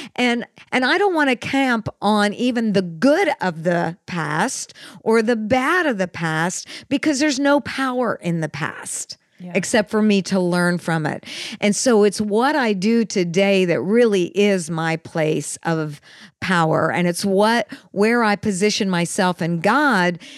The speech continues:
Speaker 1: that allows me to receive from him today, because the revelation of today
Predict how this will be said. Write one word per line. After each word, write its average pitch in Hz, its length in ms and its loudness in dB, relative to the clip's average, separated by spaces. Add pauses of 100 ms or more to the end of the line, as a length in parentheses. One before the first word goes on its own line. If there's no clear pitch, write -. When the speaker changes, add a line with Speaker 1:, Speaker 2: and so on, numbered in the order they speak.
(160)
Speaker 1:
that 190 360 -2
allows 185 420 0
me 185 160 2
to 175 80 2
receive 165 560 0
from 170 180 0
him 160 220 2
today, 165 320 0
because 160 340 -2
the 170 100 2
revelation 208 720 2
of 160 140 -6
today 165 640 -2